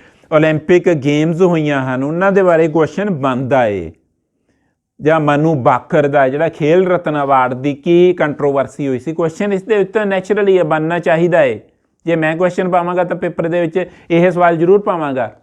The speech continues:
ਕਿ ਖੇਲ ਰਤਨ ਦਾ, ਉਸਦਾ, ਮਨੂ ਬਾਕਰ ਨੂੰ ਖੇਲ ਰਤਨ ਅਵਾਰਡ ਜਿਹੜਾ ਉਸ ਦੇ ਬਾਰੇ ਕੀ ਵਿਵਾਦ ਕੀ ਸੀ। ਆਪਣੇ ਕੋਲੇ ਹਜ਼ਾਰ ਨੰਬਰ ਇਹ ਹਨ, ਡੇਢ ਸੌ, ਤਿੰਨ ਸੌ ਪੰਜਾਹ ਜਿਹੜੇ ਹਨ ਪਹਿਲੇ, ਦੂਜੇ ਤੇ ਤੀਜੇ ਦੇ ਵਿੱਚੋਂ,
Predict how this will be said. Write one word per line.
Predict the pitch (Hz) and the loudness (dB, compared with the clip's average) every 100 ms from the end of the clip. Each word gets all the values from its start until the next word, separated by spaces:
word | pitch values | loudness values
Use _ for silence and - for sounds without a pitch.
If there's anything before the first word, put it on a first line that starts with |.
| - | -6
ਕਿ | 180 | -4
ਖੇਲ | 175 165 190 | -2 -2 0
ਰਤਨ | 202 196 175 | -2 -2 -2
ਦਾ, | 175 | 0
ਉਸਦਾ, | 165 214 202 190 - - | 0 0 -2 -2 -10 -2
ਮਨੂ | 151 175 190 | 0 2 2
ਬਾਕਰ | 180 180 170 | 0 0 -2
ਨੂੰ | 180 | -2
ਖੇਲ | 180 160 180 | -2 -2 -2
ਰਤਨ | 190 175 170 170 160 | -2 -2 -4 -6 0
ਅਵਾਰਡ | 143 139 143 160 156 - _ - | 2 4 2 -2 -6 -18 _ -4
ਜਿਹੜਾ | 160 180 185 180 - | 0 4 2 0 -4
ਉਸ | 165 | -8
ਦੇ | 151 170 | -4 0
ਬਾਰੇ | 170 | 0
ਕੀ | 170 185 190 208 208 185 | 0 0 2 2 0 0
ਵਿਵਾਦ | 160 160 151 175 | 0 4 4 2
ਕੀ | 185 220 | 0 -2
ਸੀ। | 190 156 131 - - | -2 -4 -6 -10 -10
ਆਪਣੇ | 190 160 160 | -10 -8 -8
ਕੋਲੇ | 151 165 | -4 -2
ਹਜ਼ਾਰ | 165 143 156 170 202 | -2 -2 2 2 0
ਨੰਬਰ | 196 165 156 | -2 -2 -2
ਇਹ | 131 117 98 | -2 -4 -6
ਹਨ, | 87 82 82 _ _ _ - | -8 -12 -18 _ _ _ -6
ਡੇਢ | 120 190 220 | 2 2 2
ਸੌ, | 214 226 - _ | 0 -6 -8 _
ਤਿੰਨ | 175 175 | -2 -2
ਸੌ | 170 214 | 0 -2
ਪੰਜਾਹ | 202 196 196 208 | 0 2 4 4
ਜਿਹੜੇ | 202 202 202 | 2 -2 -4
ਹਨ | 196 | -6
ਪਹਿਲੇ, | 185 156 165 202 | -4 -4 -2 -2
ਦੂਜੇ | 180 170 156 | 0 0 -2
ਤੇ | 156 170 | -4 -6
ਤੀਜੇ | - 131 113 147 | -4 -6 0 2
ਦੇ | 160 | 2
ਵਿੱਚੋਂ, | 170 165 196 | 0 -2 -4